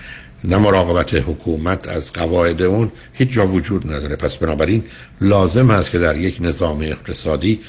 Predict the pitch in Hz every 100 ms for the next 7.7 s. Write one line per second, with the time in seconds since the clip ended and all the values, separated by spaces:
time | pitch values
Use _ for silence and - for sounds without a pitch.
0 | - - - - - 90 - - 92 82
1 | 92 135 139 101 87 65 67 - - -
2 | - - - - - 98 - 113 113 98
3 | 87 85 76 73 - - 135 143 131 -
4 | 80 92 98 98 - - - - - 90
5 | - 87 76 - 85 87 82 78 82 87
6 | 87 85 78 76 82 87 87 67 78 85
7 | 80 82 76 67 127 156